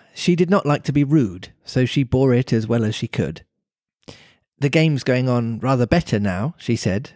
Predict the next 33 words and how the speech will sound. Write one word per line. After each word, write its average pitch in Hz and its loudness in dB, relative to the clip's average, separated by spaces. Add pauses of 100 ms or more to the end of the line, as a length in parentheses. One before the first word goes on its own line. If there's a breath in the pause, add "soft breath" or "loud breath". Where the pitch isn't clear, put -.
by 113 2
way 117 4
of 110 -2
keeping 120 0
up - -4
the 120 -2
conversation 117 0
a 92 -2
little. 95 -6 (760 soft breath)
"'Tis 170 2
so," 95 0 (220)
said 110 -2
the 117 0
Duchess, - -4 (300 loud breath)
"and 156 0
the 156 2
moral 156 4
of 143 0
that 139 0
is, 190 -4 (360 soft breath)
oh, 190 4
'tis 156 -4
love, 147 -2
'tis 165 -2
love 196 2
that 170 0
makes 165 -4
the 160 -4
world 143 -4
go 139 -4
round." 120 -8 (1000 loud breath)
"Somebody 131 0
said," 101 -4